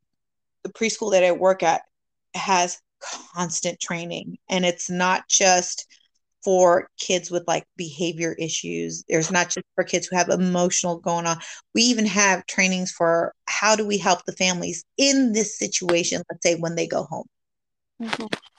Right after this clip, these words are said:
Speaker 1: And the reason we start so young is that we've also noticed that parents not only appreciate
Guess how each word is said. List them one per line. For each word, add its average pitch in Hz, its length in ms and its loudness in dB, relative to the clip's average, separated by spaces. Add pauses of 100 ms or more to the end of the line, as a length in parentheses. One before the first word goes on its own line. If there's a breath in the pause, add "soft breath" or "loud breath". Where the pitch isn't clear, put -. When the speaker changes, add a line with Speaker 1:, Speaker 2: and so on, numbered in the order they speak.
(180)
Speaker 1:
And 196 380 4 (140)
the 190 180 2
reason 214 380 0
we 202 80 -2
start 185 340 0
so 180 240 0
young 185 720 0 (360)
is 180 120 0
that 170 140 2
we've 180 160 -2
also 180 320 0
noticed 170 520 -2 (200)
that 170 380 2 (800)
parents 226 560 2 (1300)
not 214 380 4
only 185 560 0 (100)
appreciate 190 880 -4